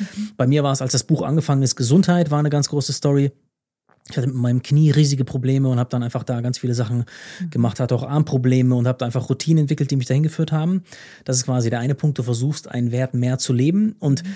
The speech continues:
Speaker 2: die Tagesroutine in dem Buch bricht halt genau das herunter auf simple Weise. Dass du dir, du setzt dir einen Tagesfokus einmal, wo du sagst, das ist jetzt das Wichtigste heute für den Tag. Und dann schaust du halt ganz, also ein bisschen auch spielerische Weise, wir, wir spielen da mit so einer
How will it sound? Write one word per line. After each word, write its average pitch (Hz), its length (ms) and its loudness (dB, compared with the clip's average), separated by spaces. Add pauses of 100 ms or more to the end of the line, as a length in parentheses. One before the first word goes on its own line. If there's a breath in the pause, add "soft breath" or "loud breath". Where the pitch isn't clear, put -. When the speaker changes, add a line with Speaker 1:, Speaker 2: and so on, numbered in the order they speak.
(280 loud breath)
Speaker 2:
die 123 80 0
Tagesroutine 185 800 2
in - 120 0
dem 156 180 4
Buch 165 200 4
bricht - 320 -4
halt 127 220 0
genau 131 300 2
das 123 200 0
herunter 120 340 0
auf 104 120 -8
simple 113 260 -4
Weise. 117 240 -6
Dass 120 140 -4
du 123 100 -4
dir, 113 100 -4
du 113 100 -4
setzt 131 260 -2
dir 120 60 -4
einen 127 100 -6
Tagesfokus 196 600 -2
einmal, 107 400 -2 (460 loud breath)
wo 135 60 -4
du 131 80 0
sagst, 127 400 -2
das 143 180 -2
ist 156 100 0
jetzt 139 140 0
das 127 140 -4
Wichtigste 180 360 -2
heute 175 180 -2
für - 160 -8
den 170 120 0
Tag. 185 320 -6 (320 loud breath)
Und 131 140 -4
dann 135 100 0
schaust 139 240 -2
du 139 60 -2
halt 131 100 -2
ganz, 135 300 -2 (800)
also 143 120 -2
ein 156 40 2
bisschen 175 180 2
auch 131 120 -2
spielerische 165 520 4
Weise, 143 280 0
wir, 139 260 0
wir 127 140 0
spielen 139 240 -2
da 131 60 2
mit 123 140 0
so 135 80 -4
einer 117 160 -2